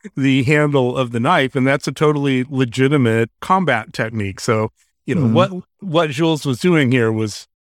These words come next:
Speaker 1: completely appropriate. <laughs>
Speaker 2: Yeah, makes sense. He couldn't fire it, may as well do something with it.
Speaker 1: Yep.
Speaker 2: So there's more fighting. He kicks away a musket from a soldier. Leon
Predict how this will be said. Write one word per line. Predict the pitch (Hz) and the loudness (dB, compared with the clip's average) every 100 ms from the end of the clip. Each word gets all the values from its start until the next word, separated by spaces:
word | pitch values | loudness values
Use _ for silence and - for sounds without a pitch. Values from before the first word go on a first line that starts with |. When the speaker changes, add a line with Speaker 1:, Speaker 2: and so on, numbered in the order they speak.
| - | -6
Speaker 1:
completely | 143 175 175 147 | -2 -2 0 -2
appropriate. | 127 143 135 117 98 113 - - | 0 0 -2 -4 -6 -8 -12 -14
<laughs> | - _ _ - | -14 _ _ -2
Speaker 2:
Yeah, | 220 311 - - _ _ - | 0 0 -4 -18 _ _ -10
makes | 135 98 - - | -8 -8 -12 -8
sense. | 127 165 - - - _ _ _ _ _ - | -4 -4 -6 -16 -20 _ _ _ _ _ -12
He | |
couldn't | 92 131 123 | -4 0 0
fire | - 139 110 127 | 4 4 6 2
it, | |
may | 117 120 | 2 2
as | 120 107 | 2 2
well | 120 | 2
do | 117 120 | 2 -2
something | - 131 - 85 | 0 0 0 -6
with | 82 90 | -6 -8
it. | 117 _ _ _ - | -10 _ _ _ -8
Speaker 1:
Yep. | 139 123 - _ _ 170 170 | 0 2 0 _ _ -18 -16
Speaker 2:
So | 131 160 160 156 - | -8 0 2 2 0
there's | 143 135 | 0 2
more | 175 196 | 2 2
fighting. | 170 - 160 160 156 156 160 151 - | 0 2 4 4 2 2 2 0 -4
He | 127 | -4
kicks | 110 170 156 - | 0 -2 0 0
away | 127 131 135 | 2 4 2
a | 123 | 2
musket | 113 131 - 131 131 | 4 2 2 0 0
from | - 110 | -2 -4
a | |
soldier. | 104 165 156 156 135 147 139 - _ _ _ | -2 2 4 4 2 2 2 -2 _ _ _
Leon | 185 175 190 214 208 185 180 | -4 0 2 2 2 2 0